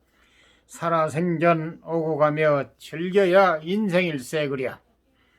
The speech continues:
노세, 노세, 젊어서 노세. 늙어지면 못 노나니 화무는 십일홍이요. 달도 차면 기운하니 새롭게 되뇌이는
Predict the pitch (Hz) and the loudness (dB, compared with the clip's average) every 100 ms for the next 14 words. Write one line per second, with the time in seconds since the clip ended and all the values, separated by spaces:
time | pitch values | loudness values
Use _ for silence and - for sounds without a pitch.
0 | _ _ 147 151 156 127 160 151 143 131 | _ _ -12 -8 -8 -4 0 0 0 -2
1 | 147 139 151 147 135 120 _ _ _ - | -4 -4 -2 -2 -2 -6 _ _ _ -16
2 | 151 170 196 160 160 175 151 143 120 151 | -10 -4 -2 -2 0 -2 0 -2 -6 -14
3 | - _ _ _ _ _ 139 156 196 190 | -18 _ _ _ _ _ -12 -8 -2 0
4 | 180 180 175 170 165 151 143 156 160 151 | 0 0 2 0 -2 -8 -6 0 0 -2
5 | _ - 151 147 139 143 147 117 _ _ | _ -12 -6 -4 -4 -2 -4 -6 _ _
6 | _ _ - 180 196 180 196 196 165 - | _ _ -8 -6 -4 -2 0 -2 -4 -14
7 | _ - - 196 _ _ - 156 156 143 | _ -12 -6 -6 _ _ -14 -8 -6 -4
8 | 143 147 143 120 - _ _ _ _ _ | -4 -2 -2 -4 -10 _ _ _ _ _
9 | - 175 220 196 185 175 - 190 185 160 | -10 -8 0 2 2 -2 -6 -2 -2 -2
10 | 147 127 185 175 147 139 160 143 113 _ | -6 -4 0 0 0 -2 -2 -4 -6 _
11 | _ _ _ - 156 151 143 - 165 151 | _ _ _ -12 -4 -2 -4 -8 -6 -4
12 | 139 127 - 151 143 127 143 147 143 147 | -4 -8 -8 -6 -4 -4 -4 -2 -2 -2
13 | 127 | -4